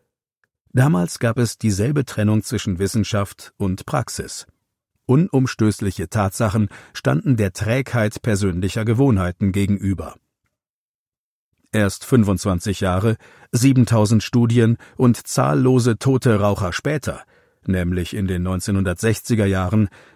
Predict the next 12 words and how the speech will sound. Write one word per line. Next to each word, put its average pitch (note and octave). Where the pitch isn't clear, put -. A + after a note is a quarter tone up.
erschien C#3+
der B2
erste C3
Bericht G2+
der G2+
U-S-Gesundheitsbehörde G#2
gegen F#2+
das G#2
Rauchen. E2+
Man A2+
sollte A#2+
annehmen, B2